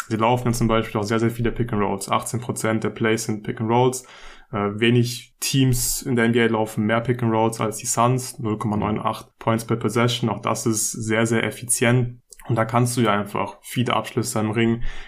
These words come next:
generieren. Du hast mit DeAndre Ayton einen super Rollman, Booker kann mal komplett durchgehen. Dann kann Cam Johnson, wenn er draußen ist, einfach mal öfters einen Dreier nehmen oder du hast einfach eine höhere Three-Point-Frequency, wenn du nochmal so einen guten Shooter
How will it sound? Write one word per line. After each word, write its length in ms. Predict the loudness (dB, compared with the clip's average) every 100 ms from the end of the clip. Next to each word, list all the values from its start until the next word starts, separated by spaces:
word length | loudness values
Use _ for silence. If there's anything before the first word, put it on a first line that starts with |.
| -8
generieren. 800 | -2 0 2 4 4 2 -2 -8 -10
Du 80 | -6
hast 160 | -4 -2
mit 340 | -2 -2 -10 -8 -4
DeAndre 260 | 0 2
Ayton 320 | 2 2 0
einen 80 | -2
super 240 | -2 -2 0
Rollman, 540 | 2 2 2 2 2
Booker 220 | 0 0
kann 180 | 0 0
mal 100 | -2
komplett 440 | -4 -4 0 0
durchgehen. 580 | 2 2 2 2 2 0 -8 -16 -18 -4
Dann 200 | -4 0
kann 520 | 0 2 0 -4 -4 0 0
Cam 220 | 0 0
Johnson, 400 | 2 2 2 0
wenn 80 | 0
er 60 | 2
draußen 440 | 0 0 0 2
ist, 300 | 2 0 -2
einfach 340 | -4 -2 0 0
mal 160 | -2
öfters 360 | -2 -2 -2 -2
einen 100 | -2
Dreier 280 | 0 2 4
nehmen 360 | 4 4 2
oder 80 | -2
du 140 | -2
hast 160 | -2 -2
einfach 440 | -4 -2 -4 -4
eine 160 | -4 -2
höhere 500 | 0 2 0 -2 -4 -10
Three-Point-Frequency, 960 | -4 0 0 0 -2 0 0 0 0 0
wenn 60 | 0
du 40 |
nochmal 220 | 0 0
so 80 | 0
einen 100 | -2
guten 240 | -2 -4 -4
Shooter 520 | -2 0 2 0